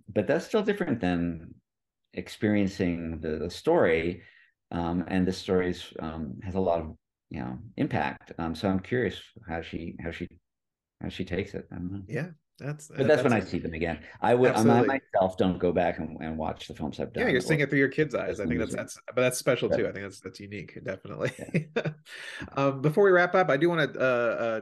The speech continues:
Speaker 2: talk, because you did mention Catherine Call Birdie, and I think that score is absolutely just so unique and, and different. And I'm curious, you know, when you, uh, approached it and working with director Lena Dunham, writer-director as well,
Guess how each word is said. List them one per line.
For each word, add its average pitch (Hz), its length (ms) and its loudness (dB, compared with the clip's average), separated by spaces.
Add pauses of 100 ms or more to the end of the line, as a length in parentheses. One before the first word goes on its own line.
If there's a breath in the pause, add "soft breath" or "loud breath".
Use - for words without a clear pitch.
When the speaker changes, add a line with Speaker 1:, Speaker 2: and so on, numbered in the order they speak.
Speaker 2:
talk, 123 220 -4
because 127 160 -6
you 131 60 -2
did 147 160 -4
mention 123 260 -6
Catherine 113 320 -4
Call 107 160 -2
Birdie, 101 360 -2
and 104 140 -6
I 107 80 -4
think 117 280 -6 (260)
that 113 180 -2
score 110 280 0
is 101 320 -8
absolutely 98 580 -4 (380)
just - 340 -12
so 123 220 2
unique 104 460 -8
and, 98 180 -12
and 98 180 -10
different. 113 320 -2
And 107 80 -6
I'm 104 60 -14
curious, 127 360 2 (360 loud breath)
you 120 80 -10
know, 101 460 -6
when 107 140 -10
you, 107 280 -8 (680)
uh, 104 140 0
approached 147 400 0
it 101 100 2
and 104 80 -6
working 107 220 -4
with 101 180 -6
director 107 300 -4
Lena 101 160 -8
Dunham, 123 420 -4
writer-director 104 540 0
as 98 100 -4
well, 110 320 -2